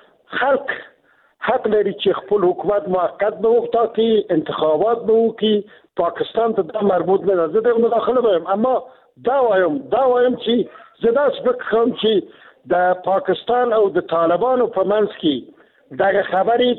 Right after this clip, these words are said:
تفهیم شوی، اه، تصمیم نیول شوی.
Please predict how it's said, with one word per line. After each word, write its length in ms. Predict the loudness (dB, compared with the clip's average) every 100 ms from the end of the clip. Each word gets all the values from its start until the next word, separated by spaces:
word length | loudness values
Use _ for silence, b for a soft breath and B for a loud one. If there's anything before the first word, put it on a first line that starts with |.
| -2
تفهیم 420 | 0 0 0 0 0
شوی، 320 | 0 2 2 2
اه، 880 | -2 -14 -20 _ _ _ 0 2 2 0 -2
تصمیم 420 | -2 -2 0 2 4
نیول 280 | 2 2 0 2
شوی. 380 | 2 4 2